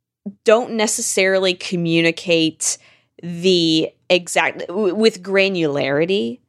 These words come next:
the kind of data that the app is accessing, like this piece by Lauren, um, which is basically just kind of explaining in plain words something that I think has needed to be said for a while,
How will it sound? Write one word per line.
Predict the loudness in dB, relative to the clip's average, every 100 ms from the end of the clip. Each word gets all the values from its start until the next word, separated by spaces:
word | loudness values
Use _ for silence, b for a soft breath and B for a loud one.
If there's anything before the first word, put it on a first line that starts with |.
| _
the | -4 -2 -2 -6 _ _ _ _
kind | -2 0 0
of | 0
data | 0 2 0 -2
that | -6
the | -6 -2
app | 0 0 -4 0
is | 0 0 0
accessing, | -2 -2 -2 -2 -2 -4 -6 B B B _
like | 0 2 0
this | -4
piece | -6 -6 -4 -2
by | 0 0
Lauren, | 2 2 2 0 -2
um, | 0 0 0 0
which | 0 0
is | -2 -4
basically | 0 0 2 2 2 2
just | -2 -6
kind | -2 2
of | 2 0 _ _ _ _
explaining | -2 0 -2 0 0 2 0 0
in | -2 -4
plain | 0 0 2 0
words | 0 0 0
something | -2 0 -2 0
that | 0
I | 0
think | 0 -2 -2 -8 -18 -4
has | 0 0 -4 -4
needed | 0 2 2 -2 -2
to |
be | -2 -2 -4 -10 _ _
said | -14 0 0 0
for | -4 -2 2
a | 0
while, | 0 0 2 0 -2